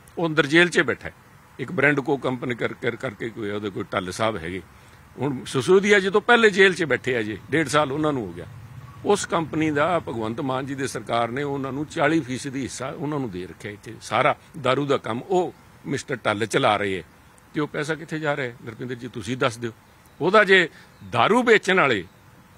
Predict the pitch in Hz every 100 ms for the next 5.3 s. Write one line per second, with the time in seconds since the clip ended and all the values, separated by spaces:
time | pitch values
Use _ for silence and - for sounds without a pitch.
0 | - - - - 151 196 156 - 120 120
1 | 131 147 135 143 113 101 120 143 147 135
2 | 127 135 - 131 139 139 139 127 151 123
3 | 123 117 175 143 160 170 165 139 117 107
4 | 104 113 120 135 123 120 104 135 123 120
5 | 120 107 113